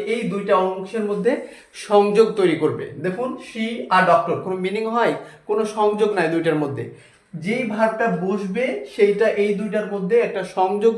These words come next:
তৈরি করবে, আর এই যে সংযোগ তৈরি করলো এইটাই হচ্ছে লিংক, আর যেই ভার্ব লিংক তৈরি করে সেটাই হচ্ছে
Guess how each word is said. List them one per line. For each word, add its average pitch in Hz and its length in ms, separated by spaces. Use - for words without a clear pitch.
তৈরি 220 220
করবে, 220 240
আর 190 140
এই 208 120
যে 247 80
সংযোগ 226 380
তৈরি 254 180
করলো 247 280
এইটাই 240 360
হচ্ছে 233 200
লিংক, 208 240
আর 165 80
যেই 233 280
ভার্ব 254 180
লিংক 254 160
তৈরি 269 220
করে 285 180
সেটাই 220 220
হচ্ছে 208 160